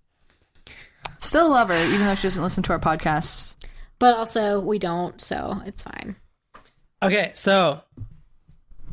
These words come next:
Speaker 3: these killers, the book that I'm, that I, I read, and I'm pulling ninety percent of this, the book that I read,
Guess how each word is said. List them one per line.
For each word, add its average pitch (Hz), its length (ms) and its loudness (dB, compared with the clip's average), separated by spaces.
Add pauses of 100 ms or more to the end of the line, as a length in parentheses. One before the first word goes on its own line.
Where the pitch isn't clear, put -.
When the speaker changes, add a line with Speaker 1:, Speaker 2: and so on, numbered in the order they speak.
(1200)
Speaker 3:
these 196 400 0
killers, 165 720 0 (520)
the 160 140 0
book 185 320 0
that 196 140 2
I'm, 180 320 0 (400)
that 156 460 2
I, 160 60 2
I 151 40 2
read, 135 560 0 (140)
and 147 120 0
I'm 127 120 -2
pulling 139 500 0
ninety 139 260 0
percent 139 300 -2
of 123 60 0
this, - 340 -12 (760)
the 143 120 -2
book 160 240 -2
that 185 120 2
I 175 100 2
read, 131 500 0